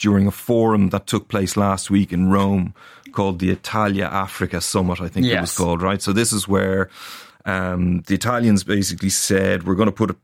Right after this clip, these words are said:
Speaker 1: plan together called the Mattei Plan, and we're going to invite you,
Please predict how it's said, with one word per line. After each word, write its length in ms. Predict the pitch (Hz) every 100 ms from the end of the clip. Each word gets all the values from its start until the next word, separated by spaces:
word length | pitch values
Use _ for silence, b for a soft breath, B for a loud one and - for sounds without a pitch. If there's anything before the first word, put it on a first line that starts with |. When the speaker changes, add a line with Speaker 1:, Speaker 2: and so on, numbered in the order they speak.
| -
Speaker 1:
plan 300 | 123 117 113
together 400 | 104 104 101 101
called 260 | - 95
the 40 | 92
Mattei 420 | 101 - 131 131
Plan, 460 | - 120 113 110 107 B B
and 120 | 98
we're 80 | 95
going 160 | 95 92
to 80 |
invite 400 | 92 92 113 104
you, 520 | 95 101 98 98 95